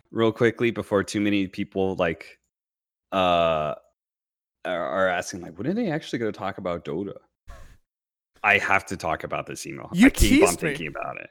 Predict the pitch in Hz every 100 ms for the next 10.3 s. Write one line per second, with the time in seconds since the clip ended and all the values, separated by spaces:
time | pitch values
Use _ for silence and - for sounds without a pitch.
0 | - 196 269 - 208 269 - 170 147 160
1 | 156 156 147 147 143 143 147 147 139 139
2 | 160 160 139 139 135 139 139 - - 139
3 | 139 175 151 160 156 165 165 - 165 165
4 | 175 185 302 277 247 185 151 180 139 -
5 | 165 175 233 156 165 175 175 156 170 160
6 | 156 165 147 151 147 147 139 131 143 -
7 | - 262 196 208 202 294 196 151 214 247
8 | 262 170 147 131 135 - 160 147 147 151
9 | - 170 - 175 175 156 - 170 202 240
10 | - 262 277